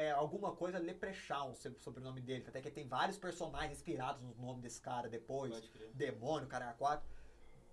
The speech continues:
Speaker 1: Eu acho, não tenho certeza, mas eu preciso ver certinho. Mas, mano, é tipo essa parada, tá ligado? Tipo,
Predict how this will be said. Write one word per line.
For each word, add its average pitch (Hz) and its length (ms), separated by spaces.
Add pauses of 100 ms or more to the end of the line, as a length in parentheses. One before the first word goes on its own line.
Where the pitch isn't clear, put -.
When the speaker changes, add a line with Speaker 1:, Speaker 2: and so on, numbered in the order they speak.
(200)
Speaker 1:
Eu 175 300
acho, 120 340
não 110 120
tenho 120 160
certeza, 147 360 (240)
mas 135 140
eu 151 80
preciso 165 200
ver 170 100
certinho. 170 540 (380)
Mas, 156 240
mano, 175 320 (140)
é 160 160
tipo 202 320
essa 240 160
parada, 240 640
tá - 140
ligado? 135 380
Tipo, 127 580